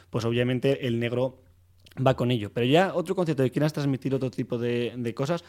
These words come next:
mm, sobre todo el romper este esquema del vestir de negro de por sí, sino, vale, visto de negro porque realmente me siento mejor tocando de negro,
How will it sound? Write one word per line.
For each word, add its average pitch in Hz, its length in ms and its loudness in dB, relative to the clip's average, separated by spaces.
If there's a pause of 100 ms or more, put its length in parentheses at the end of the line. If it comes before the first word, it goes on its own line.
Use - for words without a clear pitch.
(480)
mm, 151 200 2
sobre 143 220 4
todo 196 200 4
el 185 160 6
romper 143 300 6
este 185 180 2
esquema 156 320 2
del 135 180 4
vestir 131 360 4
de 131 80 4
negro 120 260 2
de 117 100 2
por 110 220 -4
sí, 104 180 -10
sino, 117 240 -4
vale, 123 240 4
visto 160 240 0
de 170 40 6
negro 180 240 4
porque 147 200 0
realmente 151 380 2
me 127 80 0
siento 139 240 0
mejor 127 180 0
tocando 113 240 -2
de 107 60 -6
negro, 95 220 -10